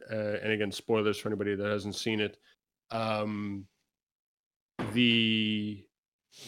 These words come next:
the guy that shows up at the end of the episode holding Riker hostage,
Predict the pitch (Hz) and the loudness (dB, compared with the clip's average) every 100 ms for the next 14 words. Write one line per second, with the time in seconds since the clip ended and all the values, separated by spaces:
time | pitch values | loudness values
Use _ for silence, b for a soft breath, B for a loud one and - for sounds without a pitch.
0 | b _ _ _ - 131 104 131 120 123 | b _ _ _ -2 0 4 6 10 8
1 | 123 113 - 135 117 110 113 113 95 107 | 8 4 2 2 2 4 2 2 -2 -4
2 | 113 107 104 87 110 110 - 117 107 101 | 0 0 0 -2 -2 -4 -2 0 0 -2
3 | - 113 104 104 104 107 - 92 107 107 | 0 2 2 0 2 0 0 -2 0 0
4 | - 98 95 92 | -2 -4 -4 -8